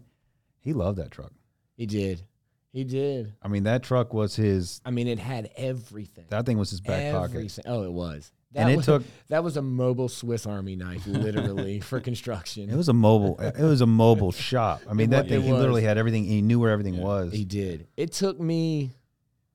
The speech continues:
Speaker 2: oh, man. It took me a little while to realize where everything was, but, like, the important stuff where we kinda used every day,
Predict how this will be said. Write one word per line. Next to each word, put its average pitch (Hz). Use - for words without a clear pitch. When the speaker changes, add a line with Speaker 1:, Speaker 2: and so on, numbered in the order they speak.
Speaker 2:
oh, 80
man. 73
It 104
took -
me 127
a 139
little 131
while 131
to 131
realize 131
where 127
everything 143
was, 160
but, 120
like, 120
the 110
important 135
stuff 147
where 120
we 123
kinda 123
used 117
every 120
day, 127